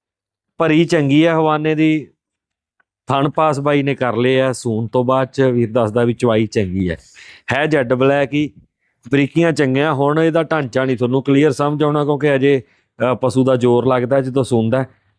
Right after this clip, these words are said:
ਤੋ ਰੇਟ ਇਹਦਾ ਤੁਹਾਨੂੰ ਦੱਸਤਾ ਹੈ, ਹਵਾਨਾ ਇਹਦਾ ਸਾਫ਼ ਸੁਥਰਾ ਤੇ ਸੋਹਣਾ ਹੈ। ਇਹਨੂੰ ਇੱਕ ਗੇੜਾ ਹੋਰ ਬਈ ਇਹਦਾ ਘੁਮਾ ਦੀ।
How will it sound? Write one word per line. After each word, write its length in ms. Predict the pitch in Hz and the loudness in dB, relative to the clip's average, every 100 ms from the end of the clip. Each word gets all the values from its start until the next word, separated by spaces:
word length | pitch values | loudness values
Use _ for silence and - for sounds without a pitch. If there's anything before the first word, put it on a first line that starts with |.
| - | -4
ਤੋ 420 | 127 127 123 - _ _ | 0 2 0 -4 _ _
ਰੇਟ 400 | 117 123 135 143 | -2 0 0 0
ਇਹਦਾ 340 | 151 139 143 135 | 0 0 2 0
ਤੁਹਾਨੂੰ 260 | 131 120 | -2 -4
ਦੱਸਤਾ 380 | 107 107 - 131 | 0 -2 -2 -2
ਹੈ, 60 | 123 | 0
ਹਵਾਨਾ 340 | 123 123 123 | 0 0 -2
ਇਹਦਾ 140 | 127 135 | -2 -2
ਸਾਫ਼ 360 | - 110 101 | 0 0 0
ਸੁਥਰਾ 320 | - 104 113 | -6 -6 -4
ਤੇ 120 | 107 117 | -2 -4
ਸੋਹਣਾ 340 | - 113 123 | -2 -2 -2
ਹੈ। 80 | 85 _ _ _ _ _ _ _ - | -4 _ _ _ _ _ _ _ -4
ਇਹਨੂੰ 200 | 147 175 | 2 2
ਇੱਕ 100 | 160 | 2
ਗੇੜਾ 180 | 151 170 | 2 0
ਹੋਰ 220 | 143 147 | 2 0
ਬਈ 180 | 143 143 | 2 2
ਇਹਦਾ 180 | 131 127 | 2 0
ਘੁਮਾ 300 | 123 120 117 | -2 -4 -4
ਦੀ। 160 | 90 | -8